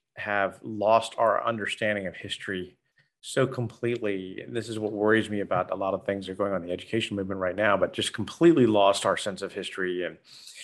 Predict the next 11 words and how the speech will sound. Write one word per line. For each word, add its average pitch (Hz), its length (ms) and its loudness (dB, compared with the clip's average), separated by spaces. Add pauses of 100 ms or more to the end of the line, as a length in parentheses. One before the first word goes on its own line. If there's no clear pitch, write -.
(160)
you 104 60 -8
know, 82 80 -4
how 104 260 2
we 104 220 0 (100)
created 107 640 2
the 98 120 0
contract 107 580 -2
of 92 140 -16
marriage, 101 560 -2 (800)
uh, 95 240 2
in, 92 380 -2